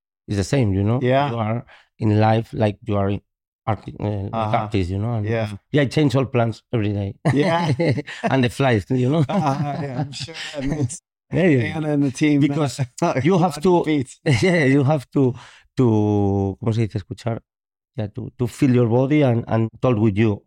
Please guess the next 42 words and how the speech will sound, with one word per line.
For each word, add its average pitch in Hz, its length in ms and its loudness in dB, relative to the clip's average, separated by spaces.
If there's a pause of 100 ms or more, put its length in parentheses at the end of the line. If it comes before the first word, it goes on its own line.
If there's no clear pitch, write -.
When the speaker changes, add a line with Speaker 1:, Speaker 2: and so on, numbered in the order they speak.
(120)
Speaker 1:
all 120 80 2
the 107 80 2
Speaker 2:
Uh-huh. 101 200 -2
Speaker 1:
time, 98 120 2
you 98 120 0
know, 131 180 -2
and 113 120 -2
Speaker 2:
Yeah. 107 120 -2
Speaker 1:
change 143 340 0
everything. 104 380 -2
Why 117 140 0
not? 139 180 0 (240)
Speaker 2:
Yeah, 104 260 -8 (260)
yeah. 107 220 -6
Speaker 1:
You 117 140 2
are 113 480 -2 (400)
life, 123 320 -4
you 110 80 -4
know? 139 200 -8
<laughs> - 60 -20
Speaker 2:
Yeah, 120 300 -4 (240)
yeah, 113 380 -6 (360)
yeah, 113 220 -6
I - 20 -6
like 107 280 -10
that. 92 340 -12
That's 104 200 -18
really 101 220 -8
good. 98 400 -8 (540)
Um, 107 300 -2 (320)
okay, 127 440 -2
let's 135 220 -4
talk 190 260 -4
a 151 40 -12 (120)
little 131 180 -4
bit 123 220 -2
about 107 540 -4
kind 110 220 -8
of 95 100 -10
how 127 320 -6
your 110 340 -6
work 104 560 -8